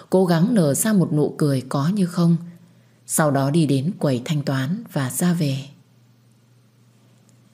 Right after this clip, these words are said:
Trên đường trở về nhà, My nắm lấy tay của tôi. "Đến bao giờ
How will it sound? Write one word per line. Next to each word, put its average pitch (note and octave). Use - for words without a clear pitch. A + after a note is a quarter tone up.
Trên D#3
đường C3+
trở C#3+
về C3
nhà, B2+
My D#3
nắm C#3
lấy G3+
tay D#3
của B2+
tôi. C#3+
"Đến D#3
bao E3
giờ D3